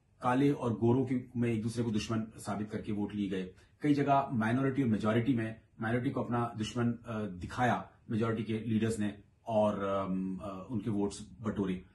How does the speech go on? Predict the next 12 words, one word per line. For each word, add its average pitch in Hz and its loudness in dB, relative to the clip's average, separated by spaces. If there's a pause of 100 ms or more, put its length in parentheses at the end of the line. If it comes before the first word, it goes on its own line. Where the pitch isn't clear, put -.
(180)
तो 202 2
ये 240 6
एक - -4
बड़ी 220 8
disadvantage 110 0
है, - -4 (240)
जिसको 117 -4
कि, 110 -2
अम, 95 -8
आजकल 110 -6
के, 104 -2 (220)
अम, 90 -8